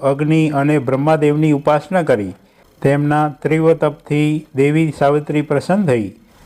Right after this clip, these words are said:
દેવીએ પ્રગટ થઈને કહ્યું, "હે રાજા, તારી તપસ્યા વ્યર્થ નહીં જાય. તને એક પુત્રી થશે. એ પુત્રી સાહસિક, રૂપવાન અને તેજસ્વી હશે."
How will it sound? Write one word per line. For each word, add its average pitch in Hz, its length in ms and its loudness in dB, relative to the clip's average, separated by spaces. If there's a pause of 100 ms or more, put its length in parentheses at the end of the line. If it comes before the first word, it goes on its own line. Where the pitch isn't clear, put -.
(160)
દેવીએ 151 520 2
પ્રગટ 151 420 0
થઈને 156 340 0
કહ્યું, 156 600 2 (220)
"હે 135 160 2
રાજા, 151 520 2 (220)
તારી 139 280 2
તપસ્યા 156 760 0
વ્યર્થ 143 320 0
નહીં 160 320 0
જાય. 110 280 0 (340)
તને 156 360 0
એક 156 380 -2
પુત્રી 175 360 0
થશે. 135 500 -2 (320)
એ 143 80 2
પુત્રી 151 640 -2 (100)
સાહસિક, 156 760 -2
રૂપવાન 160 600 0
અને 151 300 -2
તેજસ્વી 156 640 2
હશે." 107 320 -4